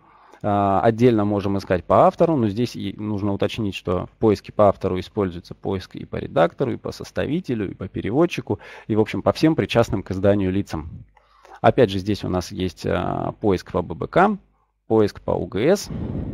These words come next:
а, тип издания. Ну вот мы видим, что можно выбирать множественные поля. Например, мне, м, покажи мне все книги, там, м, по почвоведению,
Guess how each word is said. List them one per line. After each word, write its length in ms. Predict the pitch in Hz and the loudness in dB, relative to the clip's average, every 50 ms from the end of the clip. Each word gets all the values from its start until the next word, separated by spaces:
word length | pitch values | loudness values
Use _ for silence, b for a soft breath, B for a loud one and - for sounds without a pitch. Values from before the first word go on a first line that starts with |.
| - - - - - _ _ B B B B B B B B B | -10 -12 -14 -16 -20 _ _ B B B B B B B B B
а, 220 | - 101 95 90 90 | 0 2 4 4 2
тип 240 | - - 131 - - | 2 -2 -2 -2 0
издания. 460 | 90 85 87 123 160 190 185 170 151 | -4 4 6 6 6 6 4 2 2
Ну 140 | 135 139 156 | 2 2 4
вот 140 | 139 131 - | 4 4 4
мы 120 | 123 117 120 | 4 2 2
видим, 240 | 143 156 135 117 | 2 2 2 0
что 140 | - - 113 | -2 0 0
можно 240 | 110 113 113 104 107 | 2 2 2 2 0
выбирать 340 | 104 104 104 113 113 110 - | 0 2 4 4 4 4 4
множественные 520 | 127 135 135 107 - - 95 92 92 90 - | 4 4 4 4 2 0 -6 -8 -8 -8 -6
поля. 280 | - - 98 - - 101 | -6 -6 -6 -6 -8 -6
Например, 480 | - 90 92 - 104 104 107 101 98 | -6 -6 -4 -2 -2 0 0 0 0
мне, 140 | 98 95 90 - - | 0 -2 -4 -2 -2
м, 280 | 107 92 87 90 90 | -2 -2 -2 -6 -4
покажи 340 | - 104 - 110 104 101 98 | -4 0 2 2 2 2 0
мне 140 | 90 90 92 | -2 -4 -8
все 200 | - - 113 98 | -4 -2 -2 -2
книги, 460 | - - 139 196 240 233 196 175 170 B B B B B B B _ | 0 0 0 2 2 4 4 2 2 B B B B B B B _
там, 400 | - 104 95 90 87 82 80 - - _ - | 2 2 2 2 0 -4 -6 -10 -14 _ -12
м, 140 | 101 104 98 | -10 -10 -4
по 120 | - - - | -4 -4 -4
почвоведению, 1040 | - - - - - - 95 139 185 208 208 180 165 165 165 156 156 143 120 107 | -4 -8 -12 -10 -10 -4 0 2 2 2 2 2 4 4 4 2 0 -2 -6 -8